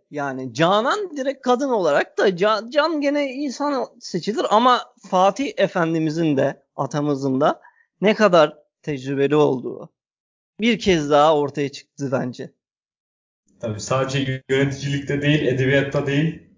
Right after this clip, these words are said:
Speaker 2: bu tarz konularda da ne kadar başarılı
Speaker 1: Her
Speaker 2: ve
Speaker 1: yer.
Speaker 2: deneyimli olduğunu
Speaker 1: Her yer.
Speaker 2: görüyoruz buradan şü-, şüphesiz.
Speaker 1: Gece, sabah, akşam,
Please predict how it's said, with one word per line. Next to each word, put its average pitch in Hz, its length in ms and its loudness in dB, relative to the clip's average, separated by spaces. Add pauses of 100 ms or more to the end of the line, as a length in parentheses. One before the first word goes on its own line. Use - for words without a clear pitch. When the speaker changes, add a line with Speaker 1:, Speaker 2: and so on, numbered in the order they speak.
Speaker 2:
bu 117 180 -6
tarz 143 240 6
konularda 135 500 -4
da 147 260 2
ne 143 120 -4
kadar 127 300 -2
başarılı 127 340 2
Speaker 1:
Her 175 160 4
Speaker 2:
ve 175 40 2
Speaker 1:
yer. 151 140 2
Speaker 2:
deneyimli 135 340 -6
olduğunu 131 340 -6
Speaker 1:
Her 156 180 2
yer. 135 180 0
Speaker 2:
görüyoruz 123 380 -4
buradan 101 220 -10
şü-, - 320 -16
şüphesiz. 120 400 -8
Speaker 1:
Gece, 156 360 -2
sabah, 143 500 -2
akşam, 123 680 -4